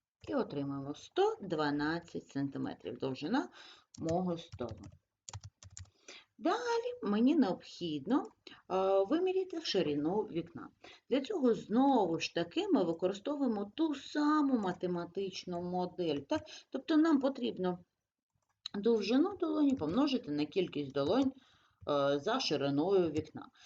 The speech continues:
І в мене ця кількість дорівнює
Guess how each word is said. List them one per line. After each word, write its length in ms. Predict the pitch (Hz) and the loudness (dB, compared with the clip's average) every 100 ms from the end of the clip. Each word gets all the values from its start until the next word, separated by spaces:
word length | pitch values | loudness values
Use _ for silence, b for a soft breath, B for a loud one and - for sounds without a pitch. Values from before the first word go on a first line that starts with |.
| B B _ | B B _
І 140 | 381 - | -2 0
в 200 | 247 190 | 0 0
мене 460 | 214 214 180 165 | -2 0 0 -2
ця 260 | 160 - 151 | -6 -4 -4
кількість 560 | - 330 349 202 147 - | -2 -4 -2 -2 -4 2
дорівнює 800 | 147 143 165 220 208 170 160 | 2 2 2 0 0 0 0